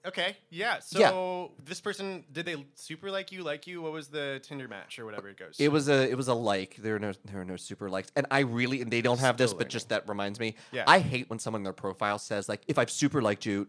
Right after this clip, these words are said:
Speaker 2: it's by accident." It's like, "Oh, I guess you're too good to,
Speaker 1: Yeah.
Speaker 2: like, like someone. Go
Speaker 1: I
Speaker 2: fuck yourself."
Speaker 1: mean, okay.
Speaker 2: Yeah, that's an automatic no.
Speaker 1: Sure.
Speaker 2: Um, I have no idea who Jerome Powell is.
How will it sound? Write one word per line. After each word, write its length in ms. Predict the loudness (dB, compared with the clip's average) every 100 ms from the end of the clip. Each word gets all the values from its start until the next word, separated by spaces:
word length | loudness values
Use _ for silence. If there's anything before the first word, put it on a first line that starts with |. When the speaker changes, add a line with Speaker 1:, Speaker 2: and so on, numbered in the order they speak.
| -4
Speaker 2:
it's 120 | -2
by 140 | 0 2
accident." 520 | 2 -2 -8 -12 -14 _ _ 0
It's 80 |
like, 140 | 2 2 -2 8
"Oh, 380 | 10 10 8 0 _
I 120 | 0 2
guess 200 | 2 0
you're 120 | -4
too 260 | -4 -6
good 360 | -2 -2 -4 -6
to, 60 | -6
Speaker 1:
Yeah. 220 | -2 0
Speaker 2:
like, 160 | -2
like 220 | -2 -4 -4
someone. 340 | -10 -10 -12
Go 80 | -10
Speaker 1:
I 60 |
Speaker 2:
fuck 100 | -8
yourself." 220 | -8 -8 -10
Speaker 1:
mean, 160 | -14 -16 -16
okay. 260 | -12 -10 -12 _ _
Speaker 2:
Yeah, 180 | -12 -6
that's 180 | -6 -4
an 60 | -6
automatic 320 | -8 -10 -16
no. 100 | -18 -20 _ -20
Speaker 1:
Sure. 260 | -14 -14 -14 _ _ _ 6
Speaker 2:
Um, 680 | 10 10 10 6 2 0 -8 _ _ _ _ _ 4
I 40 |
have 100 | 4
no 100 | 6
idea 200 | 4 4
who 100 | 2
Jerome 280 | 2 2 2
Powell 280 | 0 -2 -2
is. 220 | -6 -10